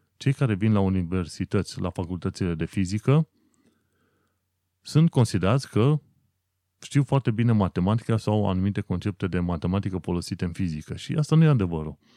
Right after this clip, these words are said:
Și atunci el trece, zice, „Domnule, eu știu care este situația studenților și uite că trec prin si-, prin matematica de bază.” Bine, nu trecem de la unu plus unu,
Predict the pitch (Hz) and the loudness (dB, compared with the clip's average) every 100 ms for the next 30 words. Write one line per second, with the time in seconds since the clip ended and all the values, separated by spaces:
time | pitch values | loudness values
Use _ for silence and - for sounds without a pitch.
0 | _ - _ _ - 113 135 143 139 127 | _ -20 _ _ -4 0 2 4 2 4
1 | 139 - 87 85 104 101 117 95 90 78 | 2 2 -4 -4 -4 0 0 2 0 -4
2 | - 120 113 92 87 90 - 85 92 85 | -4 -2 -2 -2 -4 -8 -8 -6 -6 -6
3 | - 85 82 82 - 82 107 120 135 160 | -6 -6 -8 -10 -6 -2 0 0 0 0
4 | - _ _ _ _ - 131 135 147 104 | -2 _ _ _ _ -4 -2 0 0 -2
5 | - 117 107 98 - 98 98 90 98 104 | -2 -2 0 -2 0 -2 -2 -4 -4 0
6 | 123 139 117 90 - 90 98 92 98 87 | 4 4 4 0 0 0 0 -2 -4 -4
7 | 85 82 87 85 82 107 135 _ _ _ | -4 -4 -2 -2 0 0 -2 _ _ _
8 | _ _ - 90 85 95 - 87 90 87 | _ _ -4 -2 0 -2 -2 -4 -2 -2
9 | 87 87 85 - - 92 82 78 | 0 0 -2 -6 -6 -4 -4 -6